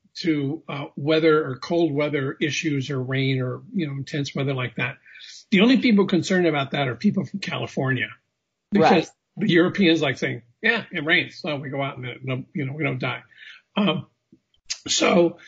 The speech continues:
Speaker 1: the original concept was to have a one hundred meter in diameter, uh, Space Mountain, which would be combining the ride in the upper portion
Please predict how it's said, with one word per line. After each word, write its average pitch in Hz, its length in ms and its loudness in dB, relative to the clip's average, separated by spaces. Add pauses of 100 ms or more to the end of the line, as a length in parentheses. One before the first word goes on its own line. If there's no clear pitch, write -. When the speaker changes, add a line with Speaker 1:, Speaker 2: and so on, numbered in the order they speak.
(260)
Speaker 1:
the 196 140 8
original 208 360 6
concept 175 720 -4
was 151 420 -4
to - 100 -8
have 151 280 -2
a 139 100 2
one 147 280 0
hundred 165 580 0
meter 143 600 -2 (180)
in 151 200 0
diameter, 135 800 -2 (760)
uh, 135 220 -8
Space - 400 0
Mountain, 135 480 -2
which 143 340 2
would 143 220 -2
be 135 400 2 (420)
combining 147 680 4
the 135 100 2
ride 127 480 0
in 139 100 2
the 135 220 -2
upper 185 220 0
portion 165 720 -2